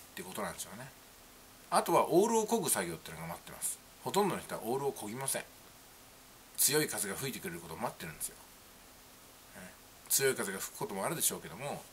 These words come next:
逆風でもっと悪い状態になることの方が多いんじゃないかなと。えー、そして行く末は、ナイアガラの滝壺に落ちて、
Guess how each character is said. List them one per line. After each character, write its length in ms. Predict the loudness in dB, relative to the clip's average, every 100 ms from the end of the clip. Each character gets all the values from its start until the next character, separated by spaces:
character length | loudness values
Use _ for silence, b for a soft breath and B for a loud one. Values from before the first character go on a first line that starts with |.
| B B B B 0
逆 260 | 0 0
風 180 | 0 2
で 80 | 4
も 120 | 2
っ 40 | 0
と 140 | 0
悪 200 | 2 2
い 40 | 0
状 140 | -2
態 140 | -2 -2
に 60 |
な 80 | -2
る 60 | -4
こ 100 | -8
と 80 |
の 60 | -10
方 100 | -10
が 120 | -10 -6
多 80 | -4
い 40 |
ん 60 | -2
じ 80 |
ゃ 20 | -2
な 80 |
い 40 | -4
か 140 | -10
な 60 | -12
と。 60 | -12 -16 -18 -20 B B B -14 0
え 60 |
ー、 40 | 2
そ 120 | 2
し 80 | 2
て 80 | 0
行 140 | -2
く 120 | -2
末 300 | -2 2 2
は、 280 | 6 6 4 -4 -20 -20 -20 -6
ナ 140 | -2
イ 80 | 2
ア 60 | 4
ガ 80 | 2
ラ 100 | 0
の 60 |
滝 320 | -8 0 0
壺 120 | 0 -2
に 80 |
落 140 | -2 -2
ち 60 |
て、 120 | -4